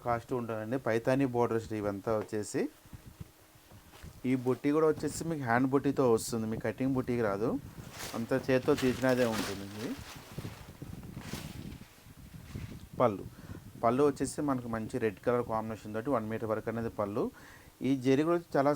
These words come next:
సాఫ్ట్ ఉంటుంది. యాక్చువల్‌గా ఏంటంటే ఈ వెండి మిక్స్ తోటి అనేది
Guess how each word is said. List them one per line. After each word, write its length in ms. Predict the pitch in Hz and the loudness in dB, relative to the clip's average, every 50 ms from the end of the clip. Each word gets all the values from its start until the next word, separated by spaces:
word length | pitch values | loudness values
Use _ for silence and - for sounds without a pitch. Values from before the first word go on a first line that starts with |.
| 135 - - | 0 0 4
సాఫ్ట్ 420 | 175 180 180 180 180 - - 180 160 156 | 8 10 10 10 8 2 -4 -2 0 0
ఉంటుంది. 380 | 147 127 131 117 110 104 98 - - - - - - - - - - 123 | 2 2 4 2 2 0 -2 -8 -14 -20 -20 -20 -20 -20 -12 -4 0 0
యాక్చువల్‌గా 280 | 123 113 - 156 156 151 | 0 0 2 2 2 2
ఏంటంటే 220 | 143 151 151 156 160 151 | 2 2 2 2 2 4
ఈ 40 | 131 | 6
వెండి 200 | 123 123 135 151 160 160 | 6 6 6 2 2 2
మిక్స్ 200 | 151 139 - - - | 0 -2 -4 0 0
తోటి 160 | 147 139 131 139 135 | 2 2 2 2 2
అనేది 200 | 135 135 135 | 2 0 0